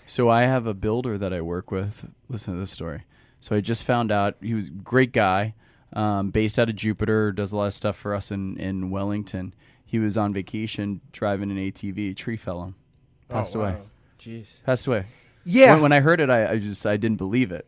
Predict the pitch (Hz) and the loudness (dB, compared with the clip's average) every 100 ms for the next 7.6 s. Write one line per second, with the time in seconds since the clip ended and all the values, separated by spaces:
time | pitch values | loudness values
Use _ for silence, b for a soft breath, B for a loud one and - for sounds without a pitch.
0 | 98 104 92 101 95 90 107 95 - 95 | -6 -4 -4 -4 -2 -2 0 0 -2 -4
1 | 95 87 87 - - 110 101 95 101 90 | -4 -4 -8 -14 -12 -6 -2 -2 -2 -2
2 | 104 101 92 - 117 117 123 113 101 110 | -2 -2 -6 -8 -2 2 2 2 0 -2
3 | 98 98 113 110 101 - b b b b | -2 0 2 4 2 -4 b b b b
4 | 107 98 98 98 90 110 104 98 101 104 | -4 -2 0 0 2 0 0 -2 -2 0
5 | 110 98 95 90 90 98 95 92 92 90 | 0 0 -2 -4 -4 -4 -4 -4 -4 -6
6 | - 95 98 95 101 90 90 104 110 104 | -6 -6 -4 -6 -4 -4 -2 0 0 0
7 | 92 90 92 90 87 - | 0 -2 -4 -6 -8 -10